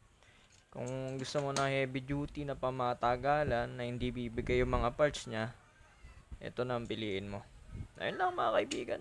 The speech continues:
God bless you. So, ang ano pala niya, price is, eto ninety-five, eto eighty lang, no? So, kung ikaw ay D I Y,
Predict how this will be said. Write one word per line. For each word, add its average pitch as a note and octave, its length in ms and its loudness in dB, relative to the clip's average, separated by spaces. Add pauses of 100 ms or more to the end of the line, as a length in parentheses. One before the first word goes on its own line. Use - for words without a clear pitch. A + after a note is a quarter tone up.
God - 240 -2
bless - 320 -4
you. G#3+ 240 0 (2000)
So, E3+ 320 -2
ang E3+ 160 -2
ano E3+ 240 -4
pala D#3 240 6
niya, D3+ 160 4
price C3+ 480 4
is, G#2+ 560 -4 (720)
eto F#3+ 320 6
ninety-five, D3 800 4
eto A2+ 400 -2
eighty G2 320 -4
lang, G2+ 160 -2 (560)
no? C#3+ 160 -4 (880)
So, A2+ 320 2
kung A#2 80 -6
ikaw C3+ 320 4
ay A#2+ 160 2
D A#2+ 160 0
I B2 160 4
Y, C3+ 240 4